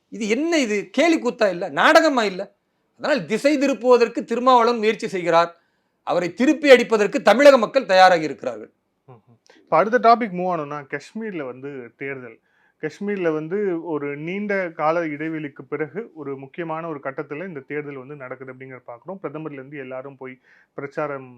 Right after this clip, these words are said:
Speaker 2: செய்கிறாங்க. So இந்த காஷ்மீர் தேர்தலை எப்படி பார்க்குறீங்க ஒட்டுமொத்தமா?
Speaker 1: ஆர்டிகிள் த்ரீ செவன்டி அது நீக்கப்பட்ட பிறகு பாரத தேசத்தினுடைய மூவர்ண கொடி காஷ்மீருடைய எல்லா வீடுகளிலும் பறந்த ஒரு மகிழ்ச்சியான செய்தியை நாம பார்த்தோம்.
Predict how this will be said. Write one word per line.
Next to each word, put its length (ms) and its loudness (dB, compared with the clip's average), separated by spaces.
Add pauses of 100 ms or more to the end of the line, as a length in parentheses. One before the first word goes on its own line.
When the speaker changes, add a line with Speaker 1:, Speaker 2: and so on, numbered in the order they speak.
Speaker 2:
செய்கிறாங்க. 480 -16 (420)
So 180 -4
இந்த 160 -4
காஷ்மீர் 560 -2
தேர்தலை 320 -2
எப்படி 240 -8
பார்க்குறீங்க 420 -14
ஒட்டுமொத்தமா? 600 -18 (1000)
Speaker 1:
ஆர்டிகிள் 500 0
த்ரீ 220 -8
செவன்டி 460 -4 (580)
அது 160 -6
நீக்கப்பட்ட 560 -2
பிறகு 360 -14 (1300)
பாரத 380 4
தேசத்தினுடைய 640 -4
மூவர்ண 440 0
கொடி 280 -10 (300)
காஷ்மீருடைய 680 -6
எல்லா 360 0 (280)
வீடுகளிலும் 640 -2
பறந்த 320 -2 (180)
ஒரு 180 -8
மகிழ்ச்சியான 520 -8
செய்தியை 340 -10
நாம 200 -10
பார்த்தோம். 380 -16